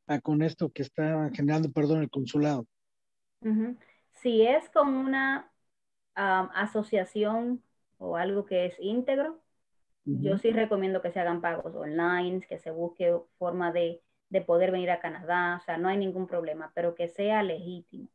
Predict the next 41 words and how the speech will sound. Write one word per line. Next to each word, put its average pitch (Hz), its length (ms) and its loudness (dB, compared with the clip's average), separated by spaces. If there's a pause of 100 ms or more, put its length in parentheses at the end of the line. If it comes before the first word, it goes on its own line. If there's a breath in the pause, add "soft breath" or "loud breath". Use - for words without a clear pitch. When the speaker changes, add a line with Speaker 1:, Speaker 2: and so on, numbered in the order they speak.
(540)
Speaker 2:
porque 247 560 2
ya 175 200 -2
he 170 40 -4
tenido 190 300 0
varias 185 320 2
personas 190 640 -4
que 170 340 -10 (320)
todo 254 220 4
está 294 160 -2
en 262 80 2
la 202 160 -2
página, 170 560 -4
o - 20 -20
sea, 185 80 -10
en 170 60 -4
la 175 100 -4
página 185 300 0
de 180 100 0
Canadá. 160 400 -4
Si 202 180 -4
es 220 140 0
un 277 140 0
programa 254 440 4
y 202 120 -4
usted 202 200 -4
quiere 220 200 0
venir, 202 560 -2
eh, 165 240 -10
Gerardo, 170 400 -6
para, 165 420 -8 (480)
para 175 440 4
establecerse 185 920 0
aquí 190 400 -2
o 170 120 2
simplemente 240 600 0 (520)
eh, 170 440 -2
durar 202 280 4
un 247 120 4
tiempo 285 300 2
y 208 40 2
conocer. 196 520 0